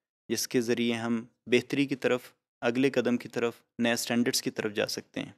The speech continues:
तो seven tools of quality control इस कंटीन्यूअस इम्प्रूवमेंट साइकिल में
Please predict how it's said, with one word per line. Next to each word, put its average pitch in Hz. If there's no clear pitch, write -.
तो 131
seven 160
tools 165
of 165
quality 143
control 147
इस 123
कंटीन्यूअस 156
इम्प्रूवमेंट 165
साइकिल 123
में 107